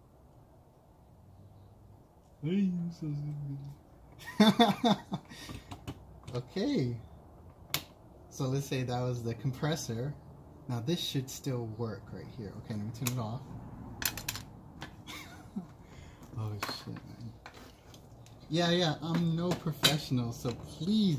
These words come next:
do not do what I do. Okay. Oh no. Okay. Okay, so then, um, this should turn on now. Just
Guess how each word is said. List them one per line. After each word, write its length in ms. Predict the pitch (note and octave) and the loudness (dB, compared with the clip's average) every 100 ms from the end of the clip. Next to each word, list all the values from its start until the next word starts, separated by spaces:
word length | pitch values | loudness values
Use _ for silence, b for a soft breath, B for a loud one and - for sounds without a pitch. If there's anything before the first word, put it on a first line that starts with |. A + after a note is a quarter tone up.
| A#2 | 2
do 180 | C#3 | 4
not 260 | C3 B2+ A#2 | 4 4 2
do 160 | B2+ A#2+ | 2 2
what 140 | A#2 | 2
I 100 | A2+ | 0
do. 340 | G#2+ A2 G#2 G#2 - - - C3 - - - - - A2+ | 0 -2 -4 -6 -10 -14 -12 -10 -10 -12 -12 -14 -10 -8
Okay. 380 | A#2 - G2+ F#2+ F#2+ - - - - - - - D#3+ | -6 -4 -4 -4 -8 -12 -14 -14 -14 -14 -12 -8 -4
Oh 100 | D#3 | 0
no. 440 | D3+ E3+ B2+ G#2+ A2 - A2+ | 0 2 0 -2 -8 -10 -6
Okay. 360 | G#2+ - - - - - - - - - - - - A#2+ | -6 -6 -8 -8 -8 -10 -12 -12 -12 -12 -12 -12 -10 -10
Okay, 220 | - F#2 | -8 -8
so 280 | - G#2 F#2+ G2 | -8 -6 -6 -6
then, 200 | G2+ G2 - - - - - - G#2 | -6 -8 -10 -14 -14 -14 -14 -12 -10
um, 280 | G#2 G2+ G2 - - | -8 -8 -10 -12 -8
this 120 | A2+ | -6
should 220 | - G2+ - | -6 -10 -10
turn 240 | A#2 G2+ - | -8 -6 -4
on 180 | F#2+ E2+ | -6 -6
now. 220 | E2+ - - - - - - - - - | -10 -10 -12 -14 -14 -14 -14 -16 -16 -14
Just 240 | - - | -14 -14